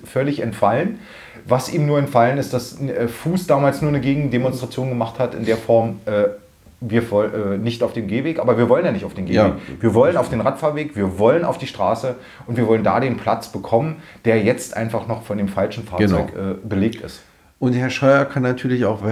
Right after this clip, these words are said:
Speaker 2: wenn er jetzt zuhören sollte, also ich werde das
Speaker 1: Bestimmt,
Speaker 2: B M V I
Speaker 1: denke
Speaker 2: mal
Speaker 1: er, ja.
Speaker 2: schicken, ja, Sie
Speaker 1: Denke
Speaker 2: können
Speaker 1: er.
Speaker 2: auch gerne an dem Gewinnspiel vorbei, äh, mitmachen,
Speaker 1: Ja, genau.
Speaker 2: ne? Also
Speaker 1: Zu dem Roller ein Skateboard.
Speaker 2: Zum Beispiel, ja, wie war die Frage nochmal, damit der Herr Scheuer das auch noch was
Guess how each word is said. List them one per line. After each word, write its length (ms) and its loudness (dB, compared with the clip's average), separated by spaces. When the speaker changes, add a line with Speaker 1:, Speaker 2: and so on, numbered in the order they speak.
Speaker 2:
wenn 180 2
er 200 -2
jetzt 180 -6
zuhören 420 -4
sollte, 360 -2
also 300 -8
ich 180 -14
werde 140 -4
das 100 -4
Speaker 1:
Bestimmt, 240 4
Speaker 2:
B 100 6
M 160 6
V 60 4
I 60 6
Speaker 1:
denke 240 6
Speaker 2:
mal 80 6
Speaker 1:
er, 0 -
ja. 60 2
Speaker 2:
schicken, 420 2
ja, 240 6
Sie 80 2
Speaker 1:
Denke 120 -2
Speaker 2:
können 140 2
Speaker 1:
er. 120 -6
Speaker 2:
auch 300 2
gerne 320 0
an 160 -4
dem 360 -2
Gewinnspiel 520 -2
vorbei, 400 -10
äh, 220 -8
mitmachen, 160 -8
Speaker 1:
Ja, 160 2
genau. 300 0
Speaker 2:
ne? 260 -4
Also 180 0
Speaker 1:
Zu 60 4
dem 160 4
Roller 340 6
ein 220 -2
Skateboard. 640 -4
Speaker 2:
Zum 240 0
Beispiel, 460 2
ja, 280 4
wie 80 -4
war 80 2
die 140 2
Frage 340 -2
nochmal, 400 0
damit 320 -4
der 140 -4
Herr 80 0
Scheuer 260 -2
das 160 -4
auch 140 -2
noch 100 -2
was 320 -4